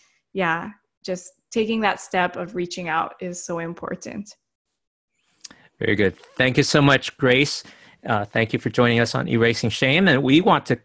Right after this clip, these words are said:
Speaker 2: uh, provide an open hand and a safe place for those of you that want to reach out. And we have a confidential voicemail as well as a confidential contact form at erasing shame dot com.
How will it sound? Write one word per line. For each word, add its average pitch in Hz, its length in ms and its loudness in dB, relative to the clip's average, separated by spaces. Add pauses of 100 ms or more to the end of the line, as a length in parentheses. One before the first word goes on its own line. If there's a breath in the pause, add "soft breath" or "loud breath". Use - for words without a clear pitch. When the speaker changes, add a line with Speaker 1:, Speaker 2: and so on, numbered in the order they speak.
(140)
Speaker 2:
uh, 120 220 -6 (640)
provide 131 320 2
an 127 120 0
open 131 260 2
hand 127 220 2
and 123 80 0
a 107 40 -4
safe 123 240 -2
place 135 280 0
for 113 600 0 (440 loud breath)
those 120 240 2
of 117 120 0
you 120 180 2
that 113 260 2
want 120 440 -4
to 127 80 -6
reach 117 260 -2
out. 123 300 2 (100)
And 110 300 -2
we 101 100 -4
have 110 120 -2
a 95 60 -6
confidential 107 600 -2
voicemail 135 760 2 (140)
as 98 140 -8
well 98 120 -2
as 92 100 -6
a 101 60 -6
confidential 107 580 -8
contact 117 480 -4
form 117 260 0
at 104 120 -4
erasing 98 360 -6
shame 104 200 -10
dot - 220 -10
com. 190 320 0